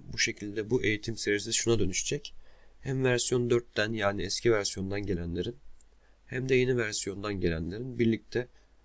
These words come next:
dersleri alıp anlayabileceği, eskiden yeniye de geçişin kolay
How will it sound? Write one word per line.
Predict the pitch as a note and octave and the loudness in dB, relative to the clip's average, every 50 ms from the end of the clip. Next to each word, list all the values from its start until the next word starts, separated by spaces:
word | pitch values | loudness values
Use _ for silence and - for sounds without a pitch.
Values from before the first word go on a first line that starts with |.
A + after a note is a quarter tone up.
| - - - | -14 0 2
dersleri | A2+ A2 A2 A2 - - A2 G#2+ - - - - | 2 4 4 2 2 2 0 -2 -4 -6 -4 -2
alıp | G2 A2 A2 - - - G#2 | -2 -2 -2 -8 -6 -4 -4
anlayabileceği, | G#2+ G#2+ G#2+ G#2+ G#2+ G2+ F#2+ F#2 F2 F2 F#2 F2+ G2 B2 C3+ C#3+ - - - - _ - - - | -4 -2 -2 -4 -4 -2 0 0 0 0 0 0 -2 -2 -4 -6 -10 -20 -20 -20 _ -20 -6 -2
eskiden | A#2 A2+ - - B2+ A#2 A#2 | 0 0 2 2 4 4 6
yeniye | A#2 A2 A2 A2 A2+ A#2+ A#2 | 6 4 2 2 2 4 4
de | A2 G#2 | 2 0
geçişin | G2 G#2 G2+ - - - - - G2+ F#2+ - _ _ - _ - - | 0 -2 -2 -2 0 0 0 -2 -4 -8 -16 _ _ -20 _ -20 -16
kolay | - - G2+ G#2+ A2 G#2 | -8 -2 0 0 0 0